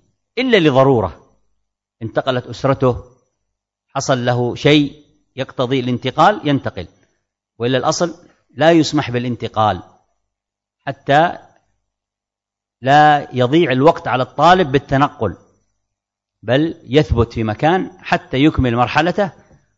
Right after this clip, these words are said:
ثم بعد ذلك ينظر المكان المناسب له.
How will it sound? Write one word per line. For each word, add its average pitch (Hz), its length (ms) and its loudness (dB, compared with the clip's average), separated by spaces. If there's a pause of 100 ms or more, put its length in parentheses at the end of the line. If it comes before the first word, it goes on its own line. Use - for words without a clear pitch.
(120)
ثم 208 240 0
بعد 127 220 0
ذلك 143 560 0 (480)
ينظر 135 500 0
المكان 131 440 0
المناسب 131 680 0
له. - 360 -4